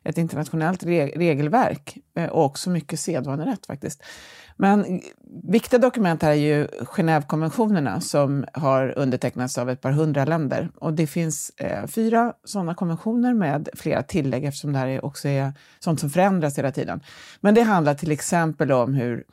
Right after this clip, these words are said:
sårade soldater ska behandlas, hur krigsfångar ska behandlas, hur civila, eh, ska skyddas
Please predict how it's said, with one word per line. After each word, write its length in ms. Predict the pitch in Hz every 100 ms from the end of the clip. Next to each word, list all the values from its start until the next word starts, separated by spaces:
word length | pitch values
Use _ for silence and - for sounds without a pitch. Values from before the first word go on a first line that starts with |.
| _ - -
sårade 500 | - - 170 143 139
soldater 460 | 139 160 220 214 196
ska 160 | 196
behandlas, 680 | 180 170 170 170 170 165 -
hur 60 | 139
krigsfångar 600 | 220 226 - 190 185 175
ska 160 | -
behandlas, 640 | 165 151 151 147 139 139 139
hur 140 | 143 147
civila, 880 | - 151 160 160 151 147 143 139 - -
eh, 180 | 123
ska 240 | - - 107
skyddas 600 | - 160 131 - 143 -